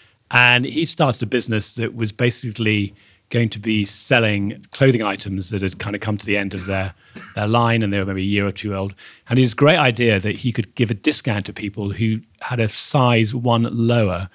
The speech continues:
when they ordered again from when they'd ordered the first time on the basis they'd been keeping themselves very healthy and fit.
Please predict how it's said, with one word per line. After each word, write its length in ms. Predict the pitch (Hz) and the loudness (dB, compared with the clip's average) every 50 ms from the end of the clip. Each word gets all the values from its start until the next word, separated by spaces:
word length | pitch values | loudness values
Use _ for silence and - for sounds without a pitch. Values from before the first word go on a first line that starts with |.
| - - _ _ _ - | -20 -20 _ _ _ -2
when 100 | 113 113 | 0 2
they 160 | 110 107 107 | 2 2 2
ordered 360 | - 120 113 113 113 107 107 | 0 0 0 0 0 0 -2
again 500 | 104 98 - 117 110 92 87 87 92 98 - _ _ _ | -2 2 2 2 2 0 -2 -6 -10 -12 -12 _ _ _
from 140 | _ - 107 | _ -8 -4
when 80 | 107 104 | 0 0
they'd 120 | 101 95 | 2 2
ordered 200 | 104 104 101 101 | 2 0 0 -2
the 80 | - 262 | -2 -2
first 260 | 254 123 120 110 - | 0 2 0 0 0
time 160 | 101 95 101 | -2 -2 -2
on 60 | 104 | 0
the 80 | 110 107 | -2 2
basis 400 | 110 117 117 - - 110 - - | 2 2 2 2 -2 -6 -6 -2
they'd 200 | - 113 110 98 | 0 0 2 2
been 160 | - 107 104 101 | 0 -4 -4 -4
keeping 280 | - - 123 - 117 | -6 -6 -2 0 2
themselves 380 | 117 110 110 - 120 104 101 98 | 2 2 2 2 2 2 2 4
very 180 | 120 113 113 | 4 2 2
healthy 540 | 107 98 120 117 104 98 - - 123 107 107 | 2 0 0 -2 -2 -2 -4 -2 -2 0 0
and 120 | 104 107 107 - | 0 -2 -2 -4
fit. 340 | - - 160 127 107 - | -2 2 2 2 2 2